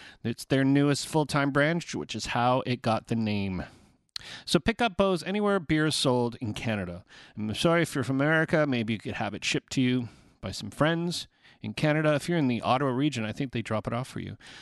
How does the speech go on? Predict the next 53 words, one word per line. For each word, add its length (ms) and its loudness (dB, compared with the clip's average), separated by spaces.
So 460 2
go 180 4
to 320 0
w 260 2
w 220 0
w 540 2
dot 260 0
bose 340 2
dot 200 -2
c 200 0
a 320 2
and 80 -14
check 280 0
out 100 0
all 320 4
the 120 -2
great 260 -2
beers 240 -4
they 120 -8
have. 260 -6
They 80 2
do 160 2
a 60 2
seasonal 440 2
beer. 240 2
I 60 2
think 160 -4
they 80 -2
have 80 -4
a 40 -6
pumpkin 360 -2
beer 120 -4
out 120 -6
there. 160 -6
It's 180 -8
delicious. 520 -6
Hey, 160 4
Amazon 300 2
shoppers, 420 2
if 100 0
you'd 60 0
like 200 0
to 100 -2
support 260 0
the 60 -6
show, 340 2
go 200 2
to 200 -2
apologue 460 2
dot 180 0
c 240 0
a 160 2
slash 420 0